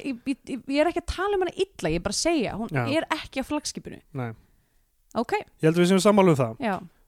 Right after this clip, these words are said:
Speaker 2: Bara, við höfum talað um það að, að taka einhvern tímann fyrir, uh, Hollywoodmyndir Baltasars.
Speaker 1: Mhm.
Speaker 2: Mögulega, eh,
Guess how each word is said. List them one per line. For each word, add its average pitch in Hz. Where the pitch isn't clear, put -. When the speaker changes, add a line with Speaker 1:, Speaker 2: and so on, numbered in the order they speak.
Speaker 2:
Bara, 156
við 151
höfum 170
talað 202
um 190
það 190
að, 160
að 165
taka 175
einhvern 165
tímann 165
fyrir, 156
uh, 160
Hollywoodmyndir 160
Baltasars. 175
Speaker 1:
Mhm. 185
Speaker 2:
Mögulega, 135
eh, 127